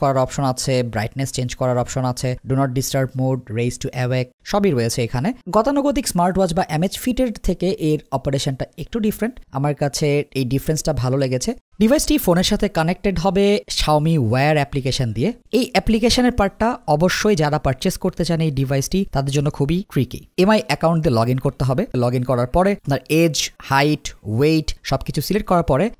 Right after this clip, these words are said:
রিজিয়ন সিলেক্ট করতে বলবে এবং এই রিজিয়ন সিলেকশনটা খুব ইম্পর্টেন্ট, because যদি আপনি অন্য কোনো রিজিয়ন সিলেক্ট করেন, এই স্মার্ট ওয়াচটি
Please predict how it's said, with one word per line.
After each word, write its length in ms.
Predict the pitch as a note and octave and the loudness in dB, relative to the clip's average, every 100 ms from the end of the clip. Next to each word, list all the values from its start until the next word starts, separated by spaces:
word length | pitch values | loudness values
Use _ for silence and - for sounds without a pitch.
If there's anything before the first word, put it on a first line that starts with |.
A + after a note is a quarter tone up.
| C3 | 2
রিজিয়ন 300 | G#3+ G#3 A#3 G#3 | 4 4 2 2
সিলেক্ট 200 | D3+ - | -2 0
করতে 180 | D3 C#3+ C3 | -2 0 0
বলবে 180 | B2+ G3 E3+ | 0 0 0
এবং 100 | E3 - G#3+ | -2 2 4
এই 80 | A#3+ G#3+ | 6 4
রিজিয়ন 280 | F#3+ A3 G#3+ | 4 2 2
সিলেকশনটা 440 | D#3+ D#3+ F3+ E3 F3 | 0 0 -2 -4 -2
খুব 100 | D3+ C#3+ | 0 0
ইম্পর্টেন্ট, 360 | B2+ A#2+ D#3 F#3 | 2 0 0 -2
because 260 | C#3+ D3+ C#3+ - B2+ D3 | 0 2 0 -2 -4 0
যদি 200 | F#3+ B3+ A#3+ | 4 4 2
আপনি 160 | A3 A3+ F3 | 2 0 2
অন্য 120 | F3+ G3+ | 0 2
কোনো 100 | G3+ E3+ | 2 2
রিজিয়ন 260 | D3 C#3+ D3+ - | 2 0 0 -2
সিলেক্ট 220 | C#3 C#3 E3+ | -4 -2 0
করেন, 180 | G3 A3+ - | 0 0 -4
এই 60 | C#3 | -4
স্মার্ট 220 | B2+ B2 B2+ | 0 0 0
ওয়াচটি 220 | C3 | -2